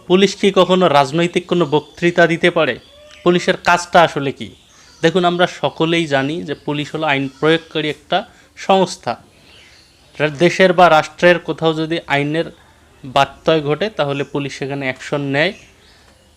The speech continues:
এবং সাধারণত সেখান থেকে অপরাধীকে ধরে নিয়ে এসে আইনের হাতে সোপর্দ কর-, করে, অর্থাৎ আদালতে প্রেরণ করে এবং এর মাধ্যমে একটা বিচার কার্য সাধিত হয়।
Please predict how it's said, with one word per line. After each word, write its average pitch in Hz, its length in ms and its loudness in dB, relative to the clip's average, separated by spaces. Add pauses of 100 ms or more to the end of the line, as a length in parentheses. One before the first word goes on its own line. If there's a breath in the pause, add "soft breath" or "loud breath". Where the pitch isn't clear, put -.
এবং 208 260 0
সাধারণত 190 560 0
সেখান 165 440 -2
থেকে 165 380 -4 (580)
অপরাধীকে 156 600 0
ধরে 143 240 -2
নিয়ে 151 240 -4
এসে - 260 -8
আইনের 151 340 0
হাতে 147 300 -4 (300)
সোপর্দ 147 360 -4
কর-, - 400 -10
করে, 143 240 -2
অর্থাৎ 175 440 -8
আদালতে 143 400 0
প্রেরণ 165 380 2
করে 120 200 -4
এবং 143 260 -6
এর 196 140 2
মাধ্যমে 180 320 0
একটা 208 200 -6
বিচার 160 460 -2
কার্য 151 300 -4
সাধিত 135 420 -6
হয়। 104 260 -10